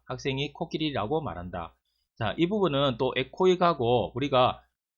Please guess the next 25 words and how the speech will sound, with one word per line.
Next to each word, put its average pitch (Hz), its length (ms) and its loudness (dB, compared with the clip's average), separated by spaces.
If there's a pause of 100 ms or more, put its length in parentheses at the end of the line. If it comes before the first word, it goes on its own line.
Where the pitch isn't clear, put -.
(200)
어, 113 300 0
기능적으로는 196 680 2
동일하게 180 420 2
될 147 140 -2
수 139 80 -4
있지만 127 340 -2
형태적으로는 123 1040 0
자, 92 220 -4
글자와 156 680 6
음성이라는 131 760 -2
다른 110 380 -2
형태를 139 520 -2
띠고 160 220 0
있다라는 107 360 -4
겁니다. 87 520 -8 (800)
텍트가 160 600 6
제가 117 420 4
학습을 165 520 0
할 110 140 0
때도 123 180 -2
많이 104 300 -2
중요하다고 107 560 -2
이야기했는데요. 95 800 -4
그리고 107 240 -4
상호작용, 151 800 0